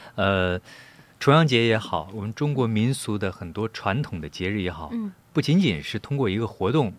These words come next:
Speaker 1: 就能够让我们，
Speaker 2: 嗯。
Speaker 1: 啊，这个感受到，其实在我们生活当中，在我们的这个日常的点点滴滴当中，
Speaker 2: 嗯。
Speaker 1: 都应该让这个节日能够，啊，更好地，呃，传承下去也好，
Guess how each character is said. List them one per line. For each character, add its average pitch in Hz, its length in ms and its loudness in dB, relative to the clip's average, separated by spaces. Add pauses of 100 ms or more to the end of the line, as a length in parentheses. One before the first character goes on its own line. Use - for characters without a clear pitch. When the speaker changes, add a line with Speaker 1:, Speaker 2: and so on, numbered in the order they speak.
Speaker 1:
就 240 140 -6
能 95 140 -2
够 104 140 0
让 101 180 0
我 80 80 -6
们， 80 360 -8
Speaker 2:
嗯。 90 60 -10 (260)
Speaker 1:
啊， 80 160 -8
这 95 140 -6
个 85 440 -6
感 90 180 -6
受 120 220 0
到， 92 180 -2 (200)
其 - 160 -4
实 117 300 -2
在 131 180 -2
我 101 60 0
们 85 120 -6
生 127 240 -4
活 87 220 -4
当 101 200 -4
中， 107 300 -4
在 104 200 -4
我 85 100 -4
们 80 180 -10
的 90 160 -4 (200)
这 - 120 -12
个 90 60 -2
日 117 180 -4
常 92 240 -8
的 95 100 -4
点 104 220 -4
点 90 220 -6
滴 95 160 -4
滴 98 100 -6
当 101 220 -8
中， 110 180 -2 (200)
Speaker 2:
嗯。 - 40 -12
Speaker 1:
都 214 140 4
应 196 80 4
该 165 220 4 (280)
让 120 180 2
这 110 120 -2
个 95 100 2
节 85 220 -4
日 95 240 -2 (240)
能 95 100 -6
够， 85 420 -2 (280)
啊， 80 260 -12
更 165 160 2
好 78 320 -6
地， 90 220 -2 (280)
呃， 87 300 -14 (140)
传 113 220 0
承 101 180 -4
下 98 180 -4
去 - 160 -12
也 85 120 -6
好， 80 280 -12